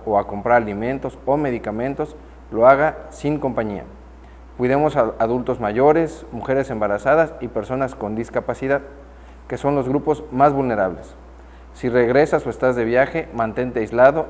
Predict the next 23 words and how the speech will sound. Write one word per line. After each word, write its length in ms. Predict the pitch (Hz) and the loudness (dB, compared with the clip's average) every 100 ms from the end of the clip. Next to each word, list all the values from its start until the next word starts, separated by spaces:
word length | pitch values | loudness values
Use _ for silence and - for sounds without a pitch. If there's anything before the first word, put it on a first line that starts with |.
| 113 | -4
durante 320 | 110 104 107 | -4 -4 -4
catorce 460 | 101 95 127 120 101 | -4 -2 -4 -4 -6
días. 320 | 85 - - - - - - - - - | -6 -10 -18 -20 -20 -20 -20 -20 -18 -12
Exhortamos 540 | 120 143 131 180 180 | -2 0 4 4 4
a 60 | 151 | 2
la 100 | 120 | 2
población 400 | 117 113 113 147 | 2 0 -2 -2
a 40 | |
estar 200 | 143 139 | 0 2
atenta 480 | 135 135 143 143 147 | 2 0 -4 -2 -2
a 100 | - | 0
los 180 | 110 107 | -2 -2
avisos 400 | 113 127 127 - - | -4 -4 -6 -12 -4
oficiales 680 | 143 143 123 127 135 160 - - | -2 -2 -2 2 2 0 -6 -12
y 180 | 131 151 | -4 0
evitar 460 | 139 117 101 127 135 | 2 0 2 2 2
difundir 420 | 127 107 107 120 | -4 -8 -6 -4
mensajes 560 | 123 107 120 123 139 - | -6 -2 -2 -2 -8 -8
o 140 | 113 110 | 0 4
audios 400 | 123 139 147 - - - - - | 4 4 -2 -6 -18 -20 -20 -6
con 200 | 143 160 | 2 2
contenido 500 | 156 143 131 127 131 | 2 -2 -2 -2 0
falso 420 | 120 135 143 - | 4 4 4 -2